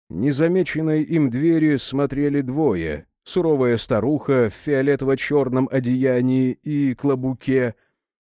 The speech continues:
накинутом на голову, с узкими синевато-бледными губами, крючковатым носом и светящимися прозрачными глазами,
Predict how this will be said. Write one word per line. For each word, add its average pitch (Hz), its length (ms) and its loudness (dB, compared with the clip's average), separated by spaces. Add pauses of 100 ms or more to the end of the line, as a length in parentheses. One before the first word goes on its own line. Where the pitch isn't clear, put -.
(100)
накинутом 135 720 0
на 123 200 0
голову, 113 640 -2
с - 140 -14
узкими 135 540 -2
синевато-бледными 120 1120 -2
губами, 117 760 -2 (420)
крючковатым 151 800 -2
носом 156 520 -2 (420)
и 190 200 -2
светящимися 170 1160 -2 (380)
прозрачными 127 760 0
глазами, 98 920 -2